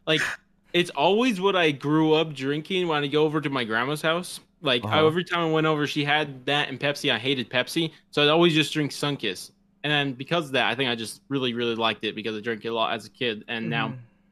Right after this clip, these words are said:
Speaker 1: just love the thing.
Speaker 2: Wait, so Fanta's made by Nazis?
Speaker 3: Th-,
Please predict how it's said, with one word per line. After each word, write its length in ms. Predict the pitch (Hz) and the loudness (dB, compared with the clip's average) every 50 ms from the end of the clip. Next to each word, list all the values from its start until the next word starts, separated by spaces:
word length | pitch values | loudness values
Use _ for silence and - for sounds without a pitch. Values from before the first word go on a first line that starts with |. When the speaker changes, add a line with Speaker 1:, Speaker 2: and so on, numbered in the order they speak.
| _ _ - | _ _ -10
Speaker 1:
just 160 | 139 127 - | -10 -8 -2
love 180 | 147 151 156 147 | 0 0 0 0
the 80 | 135 110 | -2 -6
thing. 300 | - 117 107 104 104 - _ _ _ _ _ _ _ _ _ _ | -6 -6 -6 -6 -6 -12 _ _ _ _ _ _ _ _ _ _
Speaker 2:
Wait, 200 | - 147 135 123 | 0 0 0 0
so 160 | 127 - 147 135 | -2 -4 -4 -4
Fanta's 440 | - - 143 147 151 - 202 202 | -2 -2 -2 -2 -2 -4 -8 -6
made 180 | 214 208 220 214 | -6 -8 -6 -4
by 120 | - 151 113 | -4 -4 -4
Nazis? 480 | 101 98 101 120 139 - - 175 196 277 - _ _ _ _ - 151 127 160 175 | -4 -4 -6 -6 -8 -10 -14 -16 -16 -16 -18 _ _ _ _ -20 -20 -18 -12 -10
Speaker 3:
Th-, 160 | 170 156 160 | -8 -8 -8